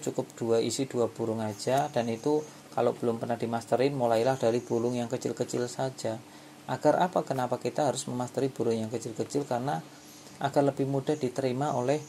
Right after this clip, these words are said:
masteran tadi ya. Mulai burung murai batu kita, ketika kita memasteri dengan burung yang kecil-kecil, itu tentu akan lebih mudah untuk diterima. Nah, terus apalagi kiranya yang membuat murai batu kita agar bongkar materi?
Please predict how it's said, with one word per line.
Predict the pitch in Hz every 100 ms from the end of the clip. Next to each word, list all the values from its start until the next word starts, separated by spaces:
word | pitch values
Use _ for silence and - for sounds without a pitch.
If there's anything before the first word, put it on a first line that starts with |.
| - - - -
masteran | 127 - 135 127
tadi | 131 143 139 120 120 - 127
ya. | 131 151 - - - -
Mulai | 127 120 120
burung | - 117 117
murai | 120 120
batu | 113 117
kita, | 117 120 147 135
ketika | 131 117 120 117
kita | 117 120 123
memasteri | 123 123 123 120 120
dengan | 117 117 113
burung | 110 117
yang | 113 110
kecil-kecil, | 117 113 113 - 165 196 202 - - - -
itu | 131 151
tentu | 131 135
akan | 123 127 123
lebih | 117 123 120
mudah | 110 120 120
untuk | 110 117 - -
diterima. | 113 104 - 113 107 113 123 110 110 - - - - - - - -
Nah, | 120 104 107 - -
terus | - 175
apalagi | 160 147 147 139 139 113 101
kiranya | 135 131 131 143 156
yang | 123 123
membuat | 120 110 143
murai | 156 131 123
batu | 120 117
kita | 113 117 139
agar | 131 - 131
bongkar | 120 113 120 113
materi? | 120 - 127 123